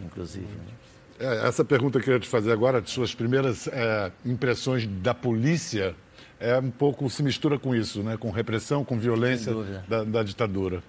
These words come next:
Speaker 1: Mais do que até a violência da ditadura, a violência contra os pobres mesmo no meu bairro. Vi muito de perto isso. Sabe, os filhos dos trabalhadores de baixa renda precisam correr desesperadamente quando vê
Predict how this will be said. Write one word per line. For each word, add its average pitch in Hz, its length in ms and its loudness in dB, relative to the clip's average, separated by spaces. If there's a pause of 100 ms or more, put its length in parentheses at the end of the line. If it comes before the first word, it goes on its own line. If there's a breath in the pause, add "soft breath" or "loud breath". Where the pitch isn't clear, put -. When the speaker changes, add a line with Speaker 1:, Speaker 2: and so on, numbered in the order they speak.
Speaker 1:
Mais 196 340 2
do 147 120 -2
que 147 180 2
até 131 240 2
a 131 60 6
violência 120 340 -2
da 110 100 0
ditadura, 107 440 -4
a - 20 2
violência 151 340 -4
contra 147 220 -8
os 135 100 -10
pobres 104 440 -2
mesmo 98 480 -6
no 95 80 -6
meu 92 120 -4
bairro. 87 400 -6 (340 loud breath)
Vi 107 240 -4
muito 104 320 -4
de 104 100 -10
perto 95 400 -10
isso. 95 360 -10 (960 loud breath)
Sabe, 113 380 -2
os 90 360 -8
filhos 95 400 -2
dos 92 200 -12
trabalhadores 95 500 -4
de 90 80 -6
baixa 90 240 -6
renda 95 240 -6
precisam 101 460 -10
correr 101 340 -2
desesperadamente 113 840 -4
quando 113 200 -4
vê 117 220 -4